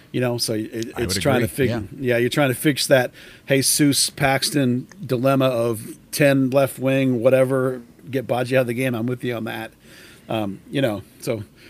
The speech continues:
Speaker 1: what you and I, again, what you and I would do is different than obviously what Lucci's gonna do. And, and I'm at the point where I'm trying to get from Lucci, "Why do you believe this?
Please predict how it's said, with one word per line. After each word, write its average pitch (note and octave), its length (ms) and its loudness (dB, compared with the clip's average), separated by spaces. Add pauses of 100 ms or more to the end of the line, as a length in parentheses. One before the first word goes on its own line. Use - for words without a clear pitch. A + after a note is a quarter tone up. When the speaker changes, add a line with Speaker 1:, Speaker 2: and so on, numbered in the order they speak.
(240)
Speaker 1:
what D#3+ 400 0
you D#3 160 8
and C#3+ 80 4
I, C#3+ 80 2
again, D3 280 6
what D3+ 140 6
you D#3 160 10
and C#3+ 80 6
I C#3 140 8
would B2 140 2
do A#2 360 2
is A#2+ 140 -2
different B2 280 0
than A#2+ 140 0
obviously A#2+ 380 0
what A2+ 140 -4
Lucci's C3 300 0
gonna A#2 220 0
do. A2 300 -2
And, A2 100 -4
and A#2 340 -6
I'm C3+ 160 0
at B2 60 0
the A2+ 80 -4
point A#2 300 -2
where A2 260 -6 (540)
I'm A#2+ 160 -2
trying A#2+ 260 2
to A#2 60 0
get B2 160 -2
from A#2+ 160 -2
Lucci, B2+ 260 0
"Why G#2+ 220 -6
do G#2 80 -4
you G2+ 80 -4
believe D3+ 220 2
this? - 420 2